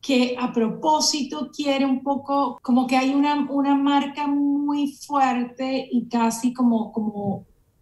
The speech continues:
como estancadora de la generación precedente. O sea, esta chica lo que quiere es no tener el destino de sus padres, o sea, ella desprecia absolutamente todo lo que representan sus padres a nivel de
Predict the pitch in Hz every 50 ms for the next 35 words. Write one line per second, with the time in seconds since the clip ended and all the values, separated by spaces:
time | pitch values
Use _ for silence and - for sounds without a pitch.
0 | _ _ - 226 208 214 214 190 170 - - - 240 220 220 214 - 226 214 214
1 | 226 247 254 262 277 277 262 254 233 202 208 226 226 220 214 202 208 - - -
2 | - 240 226 220 220 - - 254 254 240 240 226 214 202 190 185 175 - 185 185
3 | - - 190 180 - - - - - - - 247 233 233 - 285 277 285 - -
4 | 330 311 247 - - 240 240 247 262 - - - - _ - 240 240 226 240 226
5 | - 247 247 247 277 277 - - 262 240 262 285 285 277 285 277 285 285 277 285
6 | 269 254 233 - - 226 233 262 262 - 220 - - _ - 233 220 208 196 190
7 | 190 196 202 202 226 247 254 233 240 - - 247 254 254 240 - - 277 277 -
8 | - - 233 226 220 226 262 262 277 285 285 277 285 277 269 247 269 277 254 -
9 | - - 277 269 277 277 277 285 277 - - _ _ _ _ _ - 247 240 240
10 | 240 233 240 196 226 220 233 226 226 226 277 285 277 - - 247 - - - -
11 | - 247 240 233 233 233 254 254 254 233 226 220 214 214 226 226 233 240 233 220
12 | 254 254 247 247 254 247 - -